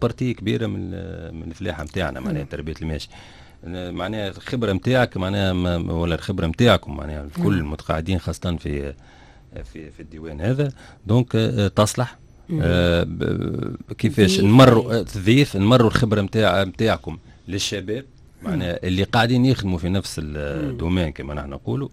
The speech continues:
Speaker 1: ولا ب-، بالنسبة لل-، لل-، لل-، للوزارات،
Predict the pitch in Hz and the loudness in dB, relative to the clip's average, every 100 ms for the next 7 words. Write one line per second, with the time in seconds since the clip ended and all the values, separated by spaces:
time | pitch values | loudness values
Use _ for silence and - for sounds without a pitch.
0 | - 127 185 196 196 - - - - 110 | -4 0 2 0 -4 -8 -20 -20 -20 -12
1 | 139 165 151 139 156 160 156 156 156 151 | -4 -4 -4 -4 -4 -4 -4 -2 0 -2
2 | 147 151 147 147 143 143 143 143 131 143 | -2 -4 -4 -4 -4 -4 -2 -2 0 2
3 | 131 | 0